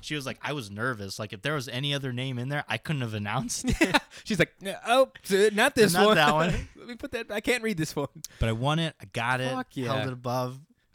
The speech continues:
Speaker 2: Did you do a
Speaker 1: And
Speaker 2: little
Speaker 1: pe-, the
Speaker 2: somersault?
Speaker 1: crowd was chanting.
Speaker 2: Were
Speaker 1: <laughs> I
Speaker 2: they?
Speaker 1: was like,
Speaker 2: The band
Speaker 1: a
Speaker 2: played the,
Speaker 1: somersault?
Speaker 2: the band played a hurrah, like, little
Speaker 1: Yeah.
Speaker 2: theme to it.
Speaker 1: The accordion.
Speaker 2: Oh my God. <laughs> Yeah.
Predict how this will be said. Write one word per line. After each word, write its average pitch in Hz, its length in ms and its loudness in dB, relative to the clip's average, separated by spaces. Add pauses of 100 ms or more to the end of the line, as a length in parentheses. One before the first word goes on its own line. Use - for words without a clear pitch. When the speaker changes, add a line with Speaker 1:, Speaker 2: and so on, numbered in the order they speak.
(160)
Speaker 2:
Did 151 80 -8
you - 20 -10
do 151 80 2
a - 20 2
Speaker 1:
And 151 60 2
Speaker 2:
little 170 160 6
Speaker 1:
pe-, 160 60 -4
the 147 80 2
Speaker 2:
somersault? 165 340 2
Speaker 1:
crowd 180 120 6
was 151 140 -4
chanting. 170 480 -2
Speaker 2:
Were 151 80 6
Speaker 1:
<laughs> - 0 -
I - 40 4
Speaker 2:
they? 170 140 4
Speaker 1:
was 156 220 -2
like, 143 80 -6 (300)
Speaker 2:
The 147 60 -6
band 143 260 0
Speaker 1:
a - 20 0
Speaker 2:
played 147 220 4
the, - 20 0
Speaker 1:
somersault? 151 400 0
Speaker 2:
the 143 60 0
band 139 300 0
played 143 180 -2
a 135 60 -2
hurrah, 127 400 0
like, 131 280 -6
little 127 180 -8
Speaker 1:
Yeah. 131 160 -2
Speaker 2:
theme 135 200 -4
to 139 180 -2
it. 139 80 -4
Speaker 1:
The 117 80 -2
accordion. 135 640 -2
Speaker 2:
Oh 117 140 -2
my 110 180 -2
God. 110 300 -2
<laughs> 117 180 -2
Yeah. 196 180 0